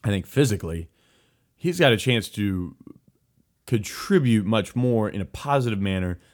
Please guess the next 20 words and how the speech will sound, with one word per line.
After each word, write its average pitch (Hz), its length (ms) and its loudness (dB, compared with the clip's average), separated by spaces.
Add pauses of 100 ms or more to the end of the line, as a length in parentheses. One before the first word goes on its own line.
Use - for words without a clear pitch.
(140)
than 101 180 0
he 92 80 0
probably 117 280 0
did 90 160 -2
at 80 120 -6
safety, 92 400 -2
where 98 340 0
you've 90 260 -2
got 90 260 -4
Chase - 260 -4
Cromartie 110 420 0
and 95 120 -4
Chevin 87 240 -4
Callaway 104 440 0
emerging 90 400 -4
as 82 120 -8
the 80 80 -12
starters, 87 440 -4
it 80 80 -8
appears, 90 540 -4